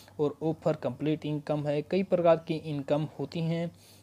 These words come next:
जिससे आपको अच्छा खासा बेनिफिट्स इस ऐप में आपको देखने को मिल जाएगा। अब बात करते हैं अपनी प्रोफाइल सेटिंग। बैंक सेटिंग आ जाती है, माई टीम आ जाती है, ऑफर, डेली टास्क।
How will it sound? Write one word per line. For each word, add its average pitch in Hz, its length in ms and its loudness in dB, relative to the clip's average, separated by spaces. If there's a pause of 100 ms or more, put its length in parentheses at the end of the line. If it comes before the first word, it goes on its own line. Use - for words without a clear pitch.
(120)
जिससे 160 320 0
आपको 123 280 -2
अच्छा - 240 -8
खासा 131 260 -6
बेनिफिट्स 131 640 -10
इस 143 260 -4
ऐप 123 220 -4
में 131 120 -6
आपको 123 260 -6
देखने 127 320 -8
को 151 200 -4 (400)
मिल 165 180 2
जाएगा। 131 320 0 (1200)
अब 185 120 6
बात 226 220 10
करते 214 220 4
हैं 208 80 6
अपनी 202 220 2
प्रोफाइल 156 480 4
सेटिंग। 160 460 0
बैंक 143 260 2
सेटिंग 147 360 0
आ 143 80 2
जाती 139 320 -2
है, 143 160 0
माई 135 280 -2
टीम 139 280 -4
आ 131 100 0
जाती 131 320 -4
है, 131 60 -2
ऑफर, 127 360 -4
डेली 123 340 -4
टास्क। - 400 -4